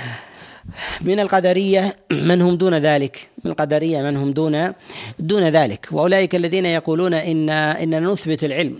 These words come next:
ولكن ننفي، ولكن ننفي القدر. والأصل أن من نفى القدر يلزمه أن ينفي العلم، ومن أثبت العلم فيلزمه أن يثبت، أن يثبت القدر، لأنه لا يعلم تفاصيل الأشياء إلا من قدرها، إلا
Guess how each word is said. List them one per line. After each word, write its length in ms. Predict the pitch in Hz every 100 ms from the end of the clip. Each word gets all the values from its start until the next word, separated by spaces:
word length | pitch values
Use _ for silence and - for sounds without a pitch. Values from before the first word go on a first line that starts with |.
| -
ولكن 400 | 147 151 147 151
ننفي، 460 | 160 135 156 190 - - - - - -
ولكن 440 | 143 170 165 151
ننفي 260 | 156 165 139
القدر. 380 | 127 151 123 -
والأصل 560 | 139 139 196 185 156 170 - 151 -
أن 220 | - 147 160
من 140 | 196
نفى 160 | 175 147
القدر 440 | 143 147 147 -
يلزمه 540 | 165 165 170 185 165 156
أن 60 |
ينفي 200 | 170 160
العلم، 280 | 156 175 127 120 196
ومن 220 | 139 139
أثبت 580 | 175 151 160 160 180 - -
العلم 400 | 151 160 165 156
فيلزمه 640 | 151 147 143 170 165 151
أن 80 | 143
يثبت، 440 | 160 143 175 190 - - - - - 160
أن 140 | 156
يثبت 340 | 160 156 156 147
القدر، 420 | 143 180 175 139
لأنه 440 | 139 147 151 143
لا 140 | 147 190
يعلم 280 | 196 196
تفاصيل 460 | 180 165 160 160 156
الأشياء 580 | 147 139 156 147 139 151
إلا 200 | 151 139
من 120 | 131
قدرها، 640 | 123 117 123 92 90 - - - - -
إلا 460 | 147 139 143 175